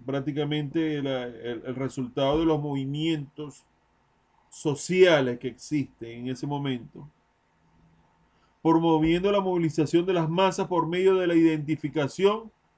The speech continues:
de unas reivindicaciones sociales, mueven las masas a cambio de algún beneficio social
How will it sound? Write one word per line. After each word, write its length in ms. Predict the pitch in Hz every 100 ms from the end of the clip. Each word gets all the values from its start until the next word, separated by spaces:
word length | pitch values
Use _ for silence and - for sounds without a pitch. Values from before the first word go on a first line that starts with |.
| _ _ _ -
de 140 | 147
unas 220 | 165 196 180
reivindicaciones 1300 | 185 175 165 165 170 165 143 156 135 165 180 196 190
sociales, 1080 | 175 147 - 185 180 143 127 135 - - _ _ _ _ _ _ _ -
mueven 300 | 139 156 185
las 160 | 180 160
masas 480 | 175 196 196 190
a 160 | 175 147
cambio 400 | 170 170 175 175
de 260 | 160 151 139
algún 360 | 139 156 175
beneficio 560 | 175 165 151 170 156 165
social 560 | 175 151 170 143 135